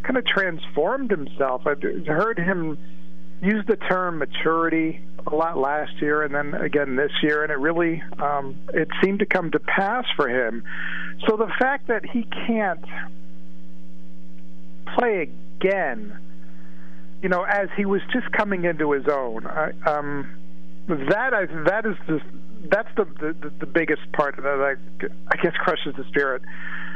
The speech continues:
regarding, regarding Journey Brown, um, is he had a chance. He's had a couple of other players, and I don't wanna, like, minimize anybody's reaction to this, but they, a couple of years ago, there were a couple of freshmen who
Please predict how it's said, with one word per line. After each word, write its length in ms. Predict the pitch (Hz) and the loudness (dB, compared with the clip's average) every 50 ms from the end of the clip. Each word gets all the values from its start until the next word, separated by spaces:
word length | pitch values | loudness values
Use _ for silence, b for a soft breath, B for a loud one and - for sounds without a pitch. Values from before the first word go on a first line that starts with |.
| B B B | B B B
regarding, 680 | 156 151 143 151 151 151 147 143 139 135 135 131 127 - | 2 2 2 2 0 0 0 -2 -2 -2 -2 -2 -2 -2
regarding 480 | - 185 156 147 151 151 147 143 143 135 | 0 0 0 2 2 2 2 0 -2 0
Journey 240 | 131 139 135 139 135 | 0 0 0 2 0
Brown, 500 | 135 135 135 135 131 131 123 123 135 - 175 | 2 2 2 2 0 -2 -2 -2 -4 -2 -2
um, 380 | 147 135 135 131 135 - - - - - - - - - - - - - | -2 0 -2 -2 -2 -2 -2 -2 -2 -2 -2 -2 -2 -2 -2 -2 0 2
is 120 | 202 185 - | 2 2 2
he 100 | 233 226 196 | 2 2 2
had 200 | 202 185 170 160 | 2 0 0 0
a 60 | 147 | 0
chance. 320 | - - 151 139 131 131 180 208 233 226 - | -2 0 -2 0 -2 0 0 0 0 0 -2
He's 100 | 254 240 | -2 0
had 140 | 240 240 214 | 0 0 0
a 60 | 196 | 0
couple 260 | - 196 180 190 175 | 0 0 0 0 0
of 120 | 175 165 156 | 0 2 0
other 200 | 156 151 143 135 | 0 0 0 0
players, 560 | 143 135 139 139 139 143 156 160 165 165 175 - - - B B B B B B B B B B B - - - - - - | 0 0 0 2 2 2 2 2 0 0 -2 -2 -2 -2 B B B B B B B B B B B -2 -2 -2 -2 0 2
and 80 | 214 240 | 2 2
I 60 | 254 | 2
don't 120 | 240 214 | 2 2
wanna, 260 | 185 175 170 175 175 165 | 0 0 0 2 2 2
like, 240 | 160 160 156 151 | 2 2 0 0
minimize 460 | 151 160 180 180 170 160 160 156 147 135 | 0 2 2 2 2 2 2 0 0 2
anybody's 500 | 165 185 190 180 165 165 160 151 139 123 | 0 0 2 0 0 0 0 0 0 0
reaction 440 | 127 143 143 143 147 147 143 143 147 | 0 2 2 2 2 0 -2 -2 -2
to 80 | 147 143 | -2 -2
this, 100 | 143 139 | -2 0
but 140 | - 170 175 | 0 2 2
they, 120 | 196 202 | 2 2
a 220 | 214 208 196 208 208 | 2 0 0 0 0
couple 260 | 208 240 233 247 196 | 0 0 0 2 2
of 60 | 170 | 2
years 220 | 160 175 180 151 - | 2 2 0 0 0
ago, 160 | - 156 151 | 0 0 2
there 100 | 147 147 | 2 2
were 100 | 147 147 | 0 0
a 40 | - | 0
couple 180 | 175 - 156 | 0 0 0
of 100 | 143 - - - | -2 -2 0 0
freshmen 340 | - 165 160 143 - 151 147 | 0 0 0 0 -2 -4 -2
who 260 | 131 143 156 147 135 | -2 -2 -2 -2 -2